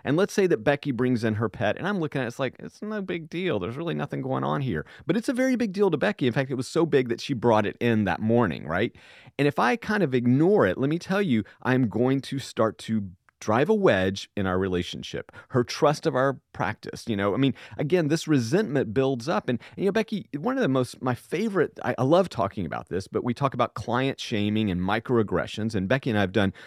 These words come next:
some amazing, uh, presentations on this topic out there in the real world. So maybe we'll do it again someday. I, I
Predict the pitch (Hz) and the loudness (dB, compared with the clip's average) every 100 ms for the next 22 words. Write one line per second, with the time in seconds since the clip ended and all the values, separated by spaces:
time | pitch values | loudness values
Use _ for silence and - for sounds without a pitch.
0 | - 135 117 120 135 160 175 151 113 98 | -8 0 4 4 4 2 2 0 -2 -2
1 | - - - 92 - 131 110 95 120 117 | -6 -8 -4 -4 0 0 0 0 -2 -2
2 | 98 98 98 92 - 113 101 98 90 85 | -2 -2 -2 -4 -6 -4 -4 -4 -6 -6
3 | 98 95 87 92 92 90 107 90 80 95 | -4 -4 -2 0 0 2 2 2 0 -2
4 | 82 90 95 95 76 98 95 123 98 151 | 0 0 -2 -2 -4 -4 0 2 2 -2
5 | 127 - 90 80 85 73 92 | -2 -4 -4 -2 -2 -2 -4